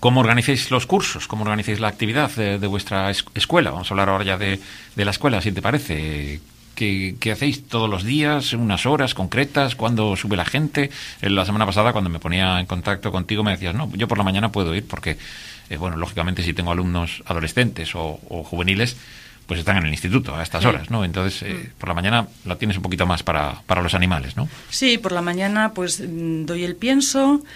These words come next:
Speaker 2: después, pues, eh, ordenas un poquito toda la instalación, sacas caballos, los que no se van a montar, los sacas a los prados, porque lo que sí que es importante es que los caballos estén en, en libertad o semilibertad.
Speaker 1: Ujú.
Speaker 2: Están estabulados porque a veces no nos queda más remedio también para cuidarlos y alimentarlos bien,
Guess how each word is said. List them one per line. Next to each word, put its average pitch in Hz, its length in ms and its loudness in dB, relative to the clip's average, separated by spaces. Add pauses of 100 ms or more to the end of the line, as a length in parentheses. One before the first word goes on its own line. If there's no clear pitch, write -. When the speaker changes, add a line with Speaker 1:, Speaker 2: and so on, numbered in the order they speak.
(360)
Speaker 2:
después, 175 1000 4
pues, 170 300 -2
eh, 156 340 -4
ordenas 165 420 0
un 165 80 -4
poquito 160 340 -4
toda 156 180 0
la 151 100 0
instalación, 220 960 2
sacas 160 340 -6
caballos, 180 380 0
los 143 120 -6
que 160 80 -6
no 151 80 -2
se 165 100 -6
van 151 120 -6
a 147 40 -2
montar, 175 360 -2
los 165 100 -6
sacas 151 240 -8
a 151 60 -4
los 143 180 -6
prados, 214 540 2
porque 165 400 -4 (480)
lo 170 100 -4
que 180 120 2
sí 214 120 0
que - 60 2
es 190 80 2
importante 190 420 0
es 185 80 -4
que - 60 -4
los 175 120 -2
caballos 185 280 2
estén 180 240 0
en, 143 460 2 (180)
en 151 120 -2
libertad 135 440 -2 (100)
o 123 120 -6
semilibertad. 139 720 -2 (340)
Speaker 1:
Ujú. 113 100 2 (540)
Speaker 2:
Están 160 440 0
estabulados 175 720 0
porque 165 240 -4
a 151 60 0
veces 160 240 -4
no 160 80 0
nos 160 140 -2
queda 151 200 -2
más 147 120 0
remedio 180 420 2
también 151 300 0
para 147 200 -4
cuidarlos 156 460 -2
y - 20 -2
alimentarlos 143 580 -2
bien, 240 260 -2